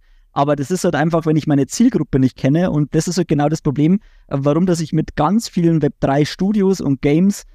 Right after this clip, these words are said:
so hart in der Kritik stehe, weil die keine Ahnung haben von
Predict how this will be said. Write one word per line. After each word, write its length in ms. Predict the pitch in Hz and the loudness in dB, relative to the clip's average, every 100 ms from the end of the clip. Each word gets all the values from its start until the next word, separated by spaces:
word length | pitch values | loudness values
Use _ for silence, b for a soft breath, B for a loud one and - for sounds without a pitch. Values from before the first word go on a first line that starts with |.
| _ - | _ -10
so 240 | - 151 | -4 0
hart 200 | 147 180 | 0 -2
in 100 | 160 | -2
der 100 | 147 | -2
Kritik 340 | - 139 220 | -2 -2 -2
stehe, 380 | - 139 131 170 247 _ - - | -2 0 0 0 -4 _ -20 -4
weil 180 | 135 147 | 0 0
die 80 | 156 | 0
keine 320 | 156 170 180 | -2 0 2
Ahnung 260 | 165 175 | 2 0
haben 200 | 170 170 | 0 -2
von 360 | 165 143 135 | -2 -2 0